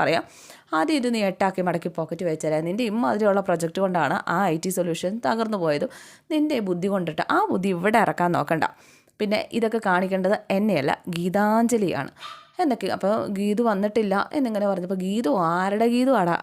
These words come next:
എന്നൊക്കെ ചോദിച്ചുകൊണ്ട് നമ്മുടെ ഗോവിന്ദ് ഇവനോട് വഴക്ക് കൂടുകയാണ്. ഗോവിന്ദ് ഇവനോട്, ആ, ദേഷ്യപ്പെട്ട് കഴിഞ്ഞപ്പോഴേക്കും, ആ, മാത്രമല്ല, ആ,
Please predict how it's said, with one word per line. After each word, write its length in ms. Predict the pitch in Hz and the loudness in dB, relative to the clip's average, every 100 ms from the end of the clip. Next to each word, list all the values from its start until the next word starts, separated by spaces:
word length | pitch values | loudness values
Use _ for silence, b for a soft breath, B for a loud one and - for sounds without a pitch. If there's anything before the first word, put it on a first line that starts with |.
| - | -4
എന്നൊക്കെ 240 | 180 165 170 | -6 -6 -6
ചോദിച്ചുകൊണ്ട് 380 | 160 170 160 160 | -6 -6 -6 -6
നമ്മുടെ 200 | 180 175 208 | -6 -4 -4
ഗോവിന്ദ് 340 | 226 226 165 | -2 -2 -2
ഇവനോട് 220 | 180 170 262 | -2 0 2
വഴക്ക് 200 | 294 285 | 2 2
കൂടുകയാണ്. 300 | 220 147 - - _ _ _ _ _ _ _ _ - | 0 0 -2 -8 _ _ _ _ _ _ _ _ -4
ഗോവിന്ദ് 260 | 339 285 277 | -2 0 0
ഇവനോട്, 220 | 240 226 - B B B 269 | 0 0 -2 B B B -2
ആ, 80 | 233 | 2
ദേഷ്യപ്പെട്ട് 320 | 208 214 208 226 | 2 0 -2 -2
കഴിഞ്ഞപ്പോഴേക്കും, 540 | 196 196 190 185 175 285 320 - | -2 -2 -2 0 0 -2 -4 -2
ആ, 20 | 254 226 214 | 0 2 2
മാത്രമല്ല, 360 | 208 226 185 226 B B B | 2 0 2 -2 B B B
ആ, 80 | - | -6